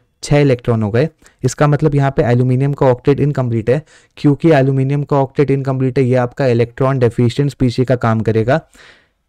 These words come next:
ये आपका इलेक्ट्रोफाइल का काम करेगा, और नाइट्रोजन के पास लोन पेयर है, ये आपका न्यूक्लियोफाइल का काम करेगा। क्या मैं आपको एक महीने से कह रहा हूँ, रिएक्शन में एरो चलता है न्यूक्लियोफाइल से इलेक्ट्रोफाइल। तो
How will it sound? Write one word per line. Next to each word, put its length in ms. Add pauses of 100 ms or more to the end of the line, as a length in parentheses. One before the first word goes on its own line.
(120)
ये 140
आपका 260
इलेक्ट्रोफाइल 560
का 140
काम 220
करेगा, 400 (460)
और 140
नाइट्रोजन 600
के 120
पास 240
लोन 220
पेयर 180
है, 60
ये 120
आपका 280
न्यूक्लियोफाइल 640
का 100
काम 200
करेगा। 380 (480)
क्या 180
मैं 120
आपको 380 (160)
एक 220
महीने 240
से 120
कह 180
रहा 120
हूँ, 160 (360)
रिएक्शन 520
में 100
एरो 200
चलता 320
है 60
न्यूक्लियोफाइल 580
से 120
इलेक्ट्रोफाइल। 560 (1200)
तो 100